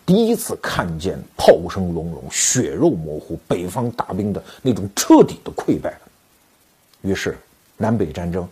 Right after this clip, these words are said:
成为一个悲剧，从此就再也不能避免了。如果南北战争仅仅是一百多年前，在另外一个大洲，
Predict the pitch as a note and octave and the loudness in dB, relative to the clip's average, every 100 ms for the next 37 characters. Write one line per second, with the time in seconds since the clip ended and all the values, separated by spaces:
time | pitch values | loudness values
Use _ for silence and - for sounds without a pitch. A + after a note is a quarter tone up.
0 | _ _ - G#2+ G#2+ F#2+ F#2 - A#2+ G#2 | _ _ -4 -2 0 -2 -4 0 0 0
1 | - - _ - - F2 - - - _ | -6 -10 _ -16 -6 -4 -4 -10 -14 _
2 | D#2+ - - A2+ D2 A#1+ _ - C2+ - | -10 -10 0 0 0 -12 _ -10 -10 -10
3 | D#2+ C2 - - - - _ _ _ B2 | -10 -10 -16 -20 -20 -20 _ _ _ 10
4 | A#3 B3 F3 D3+ E3+ D#3 C3 C#3 C#3 C#3 | 12 12 8 8 2 2 4 2 4 2
5 | C#3+ B2 D3+ D#3+ A2+ G2+ - A2+ G#2 F2+ | 2 2 2 2 0 -2 2 4 4 2
6 | - D#3+ C3+ B2+ C3+ C3+ C3 G#2 B2 B2 | 4 8 8 6 0 -2 -2 -2 -2 0
7 | A#2+ B2 C#3 C#3 B2+ C3 D3 B2+ C#3+ D3 | 2 4 4 2 2 6 6 8 8 6